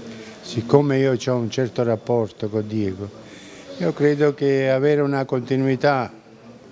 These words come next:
significa, eh, non dico garantirsi, però avere ancora un punto di riferimento. E poi, come sapete, le cose man mano ogni anno sono precipitate e quindi là è incominciato pure,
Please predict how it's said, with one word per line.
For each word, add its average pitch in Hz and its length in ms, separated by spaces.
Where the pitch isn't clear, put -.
significa, 110 1120
eh, 101 60
non 107 100
dico 131 300
garantirsi, 123 720
però 131 300
avere 127 320
ancora 127 400
un 120 100
punto 123 300
di 120 100
riferimento. 113 800
E 165 260
poi, 110 840
come 110 320
sapete, 101 960
le 101 140
cose 104 680
man 107 300
mano 107 320
ogni 104 200
anno 110 360
sono 107 320
precipitate 104 1300
e 98 100
quindi 107 340
là 107 300
è 98 40
incominciato 95 720
pure, 98 440